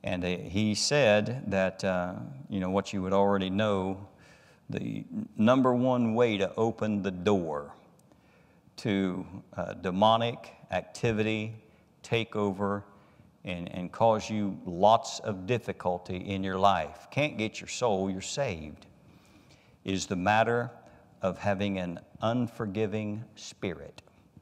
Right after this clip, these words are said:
And said the devil capitalizes on that. If you will not forgive,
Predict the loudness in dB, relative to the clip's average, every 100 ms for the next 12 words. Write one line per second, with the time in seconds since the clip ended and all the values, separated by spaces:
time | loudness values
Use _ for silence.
0 | _ _ _ _ _ _ _ _ -12 -6
1 | -4 -4 -2 2 2 2 0 -2 2 2
2 | 2 0 2 0 -4 -8 -6 -6 -6 -6
3 | -6 -6 -14 _ _ _ _ _ _ _
4 | -12 -10 -8 -6 -4 -4 -4 -2 4 4
5 | 4 -2 -8 -6 -4 -2 -2 -4